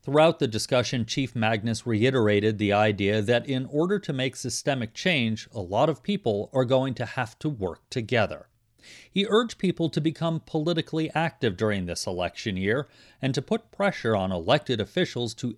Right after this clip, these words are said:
aid in criminal justice reform. Rich Harper spent thirty-four years working for the Tucson Police Department in roles that included patrol officer,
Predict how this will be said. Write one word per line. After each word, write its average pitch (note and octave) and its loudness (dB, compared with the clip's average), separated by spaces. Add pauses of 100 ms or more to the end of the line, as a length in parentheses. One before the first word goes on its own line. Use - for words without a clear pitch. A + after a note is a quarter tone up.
aid D3 2
in A#2 0
criminal D#3 -2
justice G2+ -6
reform. A#2 -2 (1080)
Rich C#3 4
Harper C3 2
spent - -4
thirty-four D3+ 0
years B2 -2
working A2 -2
for A2+ -8
the G#2+ -4
Tucson A#2+ -4
Police G#2+ -4
Department A2+ -4
in A#2 -2
roles B2 -2
that B2 0
included C3+ -4
patrol C#3 -2
officer, C#3+ 0